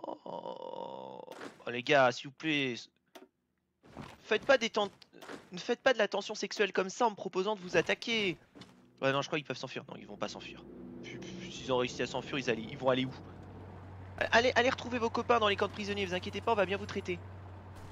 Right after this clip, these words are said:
Attends, les deux là. Voilà, et boum. Oh le, oh, le massacre, ça va être. Oh là là, ah là là, on, on tue tout, on tue les Lituaniens, euh, tout ce qui reste, et là on les a presque encerclés, c'est parfait.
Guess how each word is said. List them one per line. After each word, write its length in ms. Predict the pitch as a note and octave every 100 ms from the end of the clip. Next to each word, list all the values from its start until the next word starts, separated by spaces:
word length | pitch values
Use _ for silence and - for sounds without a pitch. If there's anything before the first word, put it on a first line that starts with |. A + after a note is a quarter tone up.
| - - - - - - - -
Attends, 220 | - C#3
les 140 | D3
deux 160 | C#3+ C3+
là. 120 | A2+ - - - - - - - - - - - - - - - - - - - -
Voilà, 480 | - D3+ E3+ F3 E3+
et 80 | F3+
boum. 420 | F#3+ A#3+ D#3 A2 - - - - - - - -
Oh 80 | D3
le, 160 | C3+ -
oh, 140 | D#3+ D3+
le 60 |
massacre, 380 | C#3+ D3 D#3+ -
ça 140 | - C3+
va 140 | B2+
être. 240 | C3 - - - - - - - - - - -
Oh 100 | C#3+
là 140 | B2+
là, 120 | B2+ -
ah 120 | E3
là 100 | E3
là, 100 | D#3+
on, 220 | D#3+ D#3 -
on 120 | E3
tue 180 | - -
tout, 120 | - -
on 80 | D3+
tue 260 | - E3 C#3+
les 120 | E3+
Lituaniens, 800 | F3+ F#3+ - F#3+ F3+ F3+ F3+ F#3 D#3+
euh, 120 | D3+
tout 180 | - -
ce 80 |
qui 140 | - E3
reste, 180 | E3+ -
et 80 | D3+
là 160 | D3+ D#3+
on 40 |
les 180 | D3 C#3+
a 20 |
presque 240 | - E3
encerclés, 340 | D#3+ D3+ - D#3+
c'est 140 | D3+
parfait. 340 | C#3+ - C#3